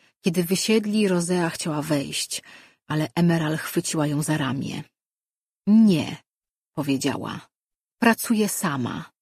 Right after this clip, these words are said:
„Nie pozwolę ci”. „Pozwolisz”, warknęła. „Jesteś ostatnią osobą, którą chciałaby oglądać, kiedy się obudzi”.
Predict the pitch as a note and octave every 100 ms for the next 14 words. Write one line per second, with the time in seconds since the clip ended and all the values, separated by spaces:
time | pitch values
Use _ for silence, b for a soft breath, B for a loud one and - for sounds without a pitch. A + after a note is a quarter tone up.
0 | _ _ _ B B B B - D#3 F#3+
1 | F#3 G#3+ C4 F3 D3 - - F3 B -
2 | A3 A3 E3+ F3+ F#3 C#3 F3+ - - -
3 | _ _ _ _ - D3 - D3 A2 A#2+
4 | G2 - _ _ _ _ _ _ B B
5 | B - A3 B3 - - - C4+ - B3
6 | A#3 G#3 - G3 D#3+ D3+ - D#3+ C#3 D#3+
7 | - F3 D#3+ E3 F3 F3 F3 C#3+ C#3 G2+
8 | - C#3+ C#3+ D#3+ D3+ D#3 C#3 C3 - -